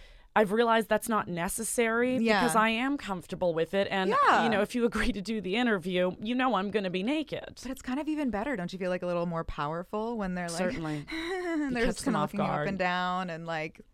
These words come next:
Speaker 2: now they're automatically, like, a little bit more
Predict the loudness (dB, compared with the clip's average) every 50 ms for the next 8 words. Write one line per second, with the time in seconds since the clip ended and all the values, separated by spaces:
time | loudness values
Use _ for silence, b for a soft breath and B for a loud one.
0 | -16 -12 -8 -6 -4 -4 -2 -2 -2 -2 -2 -4 -4 -4 -4 -4 -4 -6 -8 -8
1 | -10 -10 -8 -10 -10 -8 -8 -8 -8 -8 -8 -8 -10 -10 -10 -10 -12 -10 -8 -8
2 | -10 -10